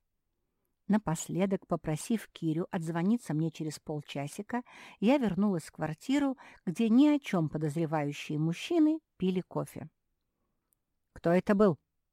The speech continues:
полюбопытствовал с некоторой настороженностью Виталий. Я равнодушно отмахнулась. "Соседка с нижнего этажа просила дать какой-то ключ от крана". "И че ж ты не дала?" — не отставал Виталий.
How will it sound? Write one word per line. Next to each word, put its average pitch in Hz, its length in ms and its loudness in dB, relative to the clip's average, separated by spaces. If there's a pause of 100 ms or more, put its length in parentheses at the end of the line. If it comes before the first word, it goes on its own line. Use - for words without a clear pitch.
(280)
полюбопытствовал 156 880 -2
с - 120 -16
некоторой 160 440 0
настороженностью 160 840 0
Виталий. 147 540 -4 (920)
Я 240 180 2
равнодушно 175 540 -2
отмахнулась. 151 800 -6 (800)
"Соседка 233 720 -2
с - 160 -8
нижнего 175 380 0
этажа 165 340 -4
просила 175 420 -4
дать 196 220 0
какой-то 170 360 -6
ключ 170 280 -4
от 160 100 -8
крана". 151 420 -4 (1040)
"И 175 140 0
че 208 160 4
ж - 60 -4
ты 190 100 2
не 185 120 6
дала?" — 180 380 4 (640)
не 160 140 2
отставал 147 440 -4
Виталий. 143 520 -8